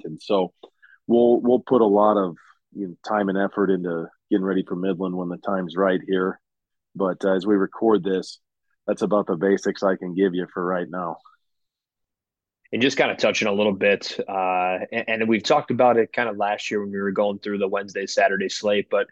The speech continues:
Speaker 2: for those who might not be at practice every single day or, um, overly involved with the program on a day-to-day basis,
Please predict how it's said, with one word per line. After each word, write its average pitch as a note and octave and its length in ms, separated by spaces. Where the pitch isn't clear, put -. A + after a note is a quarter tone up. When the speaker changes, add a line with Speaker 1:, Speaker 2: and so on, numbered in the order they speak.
Speaker 2:
for A#2+ 140
those C3+ 480
who B2+ 200
might A2 220
not G#2 220
be G2+ 380
at G2 180
practice - 400
every F#2+ 200
single G2 320
day G2 400
or, F#2+ 500
um, D#2+ 460
overly G2 720
involved F#2+ 720
with G#2+ 140
the - 80
program G2 520
on G2 240
a F#2+ 180
day-to-day F#2+ 580
basis, - 720